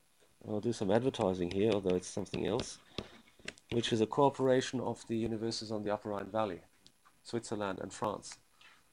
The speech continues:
So if you feel like going to France for a semester, it's very easy. It's just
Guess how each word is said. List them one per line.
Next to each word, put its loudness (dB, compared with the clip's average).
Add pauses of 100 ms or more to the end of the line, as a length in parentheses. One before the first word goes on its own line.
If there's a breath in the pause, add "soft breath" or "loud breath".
So -8
if -8
you -6
feel 0
like 2
going 2
to -12
France -2
for -6
a -2
semester, -6
it's -12
very -2
easy. -6 (840)
It's -20
just -2